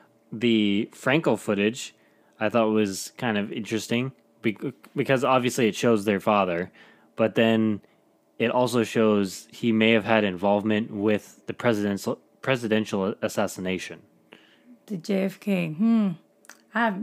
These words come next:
Speaker 2: no idea. Like, I was really surprised when I saw the dad.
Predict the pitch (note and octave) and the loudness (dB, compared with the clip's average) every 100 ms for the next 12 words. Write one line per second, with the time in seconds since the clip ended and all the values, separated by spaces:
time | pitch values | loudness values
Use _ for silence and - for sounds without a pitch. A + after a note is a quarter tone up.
0 | C4 G3+ G#3+ A3 A3+ G3 G#3+ A3 G#3+ - | 0 2 2 2 0 0 2 2 0 2
1 | C4 A3 G3+ - - - _ _ _ _ | 2 2 -2 -16 -20 -20 _ _ _ _
2 | _ _ _ _ _ - A#3 C4 D4 C#4+ | _ _ _ _ _ 2 6 6 6 4
3 | A3 B3+ C#4 C4 G3 - G3 D#4+ F#4+ G4 | 4 4 2 0 0 4 4 4 4 2
4 | G4+ - E4+ D4+ C4+ F3+ E3 F3+ G3 E4 | 2 2 0 0 -2 -6 -2 2 4 4